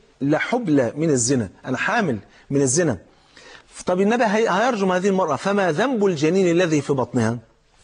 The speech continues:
قال لها: "اذهبي حتى تلدي ثم ارجعي مرة أخرى".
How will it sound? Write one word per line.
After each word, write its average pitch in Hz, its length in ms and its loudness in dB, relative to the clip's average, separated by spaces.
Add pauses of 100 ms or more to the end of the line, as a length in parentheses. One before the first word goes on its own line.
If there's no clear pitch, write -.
(680)
قال 117 140 -2
لها: 135 100 2
"اذهبي 185 420 -2 (360)
حتى 180 520 -2
تلدي 135 480 0
ثم 220 300 0
ارجعي 214 340 0
مرة 208 340 0
أخرى". 135 340 -4